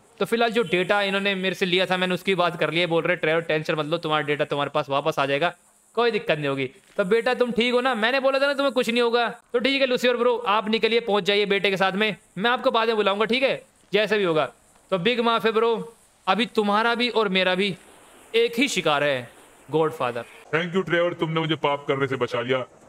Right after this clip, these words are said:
Speaker 2: And so sorry यार, मैं बहुत जल्दी से भावना में बह जाता हूँ, but अब की बार हम दोनों छोड़ेंगे नहीं Godfather को, उसको खत्म कर देंगे,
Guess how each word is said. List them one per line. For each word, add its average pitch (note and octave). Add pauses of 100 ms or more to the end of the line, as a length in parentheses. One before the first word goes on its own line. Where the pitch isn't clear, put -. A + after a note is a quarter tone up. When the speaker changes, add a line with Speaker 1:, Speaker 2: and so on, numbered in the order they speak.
Speaker 2:
And D#3+
so F3
sorry E3+
यार, D#3+
मैं D#3+
बहुत D3
जल्दी D3
से C#3
भावना C3
में C#3
बह C3
जाता B2+
हूँ, C#3 (380)
but E3+
अब F#3
की F#3+
बार F3+
हम E3
दोनों D#3+
छोड़ेंगे D3+
नहीं D#3
Godfather C#3
को, C3+
उसको C3+
खत्म D#3+
कर D3
देंगे, D3+